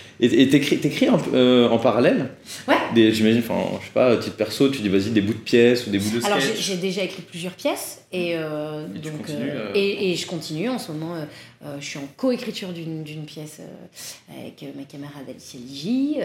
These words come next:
Speaker 2: Euh, on, on, ouais, le, le, l'écriture, c'est un truc, euh, méga chouette, hein.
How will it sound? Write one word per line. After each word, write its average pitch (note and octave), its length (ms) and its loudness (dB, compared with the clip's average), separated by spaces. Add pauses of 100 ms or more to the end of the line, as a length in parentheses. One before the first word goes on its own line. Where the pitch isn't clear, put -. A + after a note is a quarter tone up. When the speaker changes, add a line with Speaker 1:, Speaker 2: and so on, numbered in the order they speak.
(380)
Speaker 2:
Euh, - 680 -8 (180)
on, E3 40 -8 (1700)
on, G3+ 60 -6
ouais, C#4 240 0
le, G3+ 180 0
le, F3 340 0
l'écriture, F3+ 480 -4
c'est F#3 100 -6
un D3 80 -6
truc, F3+ 260 -14
euh, D3+ 180 -6
méga E3 340 -4
chouette, C#4+ 340 -6
hein. A#3+ 200 -8